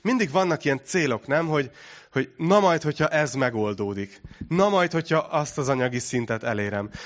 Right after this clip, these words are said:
Na majd, ha megszabadulok ettől a kollégámtól. Na majd, ha... tehát, hogy mindig vannak olyan dolgok, amitől azt várjuk, hogy na, ha majd, ha ez megtörténik,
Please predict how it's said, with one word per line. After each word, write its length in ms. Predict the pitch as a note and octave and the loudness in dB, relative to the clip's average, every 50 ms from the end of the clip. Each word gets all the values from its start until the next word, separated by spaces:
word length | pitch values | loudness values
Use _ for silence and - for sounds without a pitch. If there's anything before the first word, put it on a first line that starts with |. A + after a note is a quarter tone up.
| - - | -10 -2
Na 180 | F3 G3 A3 | 0 2 4
majd, 220 | G#3+ G3+ F#3 E3+ - | 4 4 2 2 0
ha 80 | D#3+ | 0
megszabadulok 720 | D#3 D#3 D3+ - - - D#3 C3+ C#3 C3+ C3+ C3+ C3 B2+ - - | 2 2 0 0 0 -4 -2 -2 -2 -2 0 0 0 -2 -2 -4
ettől 380 | C#3+ C#3+ C3+ - - A#2+ A2+ | -4 -4 -4 -4 -6 -4 -2
a 80 | A2+ A2 | -2 -4
kollégámtól. 840 | - - A#2 G#2+ G#2 G2+ G#2+ G#2+ G#2 G#2 G#2 - - A2 A2 G#2+ G#2 - - - - | -4 -4 -4 -4 -2 -2 -2 -4 -4 -4 -6 -6 -4 -4 -4 -4 -6 -10 -16 -16 -6
Na 160 | - F#3+ G#3 | -2 0 2
majd, 260 | A3 G#3+ F#3+ F3 F3 E3 | 2 4 2 2 0 -2
ha... 80 | D#3 | -4
tehát, 280 | C#3 D#3 - - - E3+ | -6 -6 -6 -4 -6 -4
hogy 80 | E3+ F#3+ | -2 0
mindig 320 | A3 D4 D#4+ E4+ G3+ C#3+ | 0 0 0 0 -2 0
vannak 320 | D#3 G#3+ A3+ G3+ E3+ D#3+ G3 | 0 0 0 0 -2 -2 -2
olyan 260 | G3 F#3 D#3 C3+ A#2+ | -2 -2 -2 -2 -2
dolgok, 580 | D3+ E3+ E3+ D#3+ D3 B2+ B2 C3 B2+ - - _ _ _ _ - - - - - | -2 0 0 0 -2 -2 -4 -6 -6 -10 -20 _ _ _ _ -20 -20 -20 -12 -4
amitől 320 | - D#3 F3 E3+ F3+ F3+ | 0 0 2 2 2 0
azt 300 | E3+ F#3+ A3+ A#3 - - | 0 0 -2 -2 -2 -2
várjuk, 280 | F3 F#3+ F3+ E3+ E3+ - | 0 0 2 2 0 -2
hogy 120 | D#3 D3+ | -2 0
na, 100 | D#3 D3+ | 0 0
ha 60 | D3+ | 2
majd, 160 | E3 D#3+ D#3 D#3 | 2 0 0 0
ha 120 | D3+ D#3 | -4 -4
ez 260 | - G#3 B3+ B3+ G3 | -2 0 -2 -2 0
megtörténik, 800 | F#3 G3 G3 G3 - - E3+ C#3 B2+ - - B2+ B2 C3 C3 - | 0 -2 -2 -2 -2 -4 -2 -2 -2 -2 -4 -2 -2 -2 -4 -6